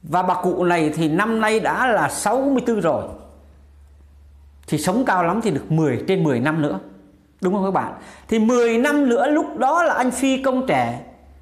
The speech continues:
thì chỉ có là ba mươi tám tuổi mà thôi. Ba mươi tám tuổi mà thôi.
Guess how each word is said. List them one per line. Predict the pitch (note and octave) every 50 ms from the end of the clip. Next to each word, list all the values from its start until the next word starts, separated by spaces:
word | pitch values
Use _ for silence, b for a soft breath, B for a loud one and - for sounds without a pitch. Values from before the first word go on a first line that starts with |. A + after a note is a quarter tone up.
| - _ _
thì | - E3 D3+
chỉ | - D3 C3 B2+ A#2+ B2+
có | D3+ E3 G3+ B3+
là | C#4 B3+ F#3+ D3+ C#3+ - - - - - - B B B B B B B
ba | F#3 G#3+ B3 C4 C4 C4+
mươi | B3 A#3+ A#3+
tám | A#3+ A3+ C4 D4 D#4
tuổi | C#4 C#3 B2 A#2+
mà | B2 B2
thôi. | A#2+ - F3 E3 - - - - - - - - - - - - - - - - - - - - - - - - - - - - - - - - - - - - - - - - - - - - - -
Ba | - D#3+ D#3+
mươi | D3 C3+
tám | D3 E3 F3+
tuổi | F3+ B2+
mà | A2 A2+ G#2
thôi. | D3 D3 C3+